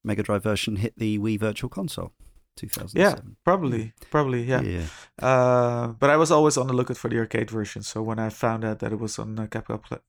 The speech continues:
Speaker 2: Capcom Classics versus, uh, Volume One, I sought
Speaker 1: Yep.
Speaker 2: that one out. Um, yeah, and originally, like Ben, I was, uh, <laughs> all over the place with the chronol-, chronology of my history with this game.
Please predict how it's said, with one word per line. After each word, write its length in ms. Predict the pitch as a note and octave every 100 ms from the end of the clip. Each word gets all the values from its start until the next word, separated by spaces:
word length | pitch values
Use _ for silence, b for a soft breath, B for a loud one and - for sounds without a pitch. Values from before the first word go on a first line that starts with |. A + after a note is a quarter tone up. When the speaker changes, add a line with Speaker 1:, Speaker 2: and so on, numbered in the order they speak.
| -
Speaker 2:
Capcom 360 | A2+ - G#2+
Classics 320 | - A2 G#2+ -
versus, 300 | G#2+ G#2 - A2
uh, 480 | A2+ G#2+ G#2+ G#2+
Volume 320 | A2 A2+ A2 A2
One, 260 | B2+ B2
I 280 | A2+ G#2 G#2
sought 220 | G#2 - G#2
Speaker 1:
Yep. 60 |
Speaker 2:
that 160 | G2+ F#2
one 120 | G#2 G#2
out. 260 | G#2+ - _ B B B B B -
Um, 360 | A2 A2 G#2 A2 _ -
yeah, 160 | C#3 A2 -
and 160 | B2+
originally, 720 | C3+ D3+ E3+ E3 D#3+ D3 - _ _ _
like 260 | A#2+ B2+ A2+
Ben, 180 | B2 A#2+
I 120 | G#2
was, 280 | A2 A#2 A2+
uh, 220 | G2+ A2+ C3 B B
<laughs> 280 | - - -
all 180 | C3+ C3+
over 200 | A#2+ B2
the 200 | A#2 A#2 B B -
place 220 | D#3 C#3 C3
with 120 | B2+
the 60 | -
chronol-, 540 | D3 B2+ C3+ C3+ -
chronology 540 | - B2+ B2+ C3 G#2+ A2+
of 300 | A2 G#2+ A2+
my 140 | A2+
history 320 | A2 - A2
with 120 | G#2
this 100 | G#2
game. 200 | - A2+